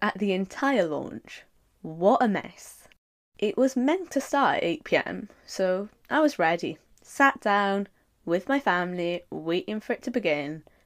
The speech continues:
and I thought it was starting on time. And that in itself I was shocked at, because a couple of the launches on Sky have actually been a little bit late, not majorly, but I was pleasantly surprised when I thought, "Oh, Alpine are starting.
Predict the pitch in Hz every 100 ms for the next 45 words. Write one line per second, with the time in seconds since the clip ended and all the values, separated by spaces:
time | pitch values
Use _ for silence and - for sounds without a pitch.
0 | _ _ _ _ _ - 196 214 - 262
1 | - 226 - - - 170 175 - 87 -
2 | 71 208 _ - 226 226 320 - 226 -
3 | 196 175 175 185 185 185 - - 175 -
4 | 196 - 196 196 - 214 - 262 254 247
5 | 196 180 180 180 - 151 - - - 190
6 | 185 - - 170 170 170 175 - 185 -
7 | - 214 202 196 190 190 - - _ -
8 | 196 196 - 262 285 - 285 302 254 302
9 | 233 214 196 170 - - - 180 175 -
10 | 196 202 196 202 - - 302 302 240 202
11 | - 175 160 185 196 175 180 180 175 339
12 | 427 - _ _ _ _ _ - 294 302
13 | 349 320 - 320 - -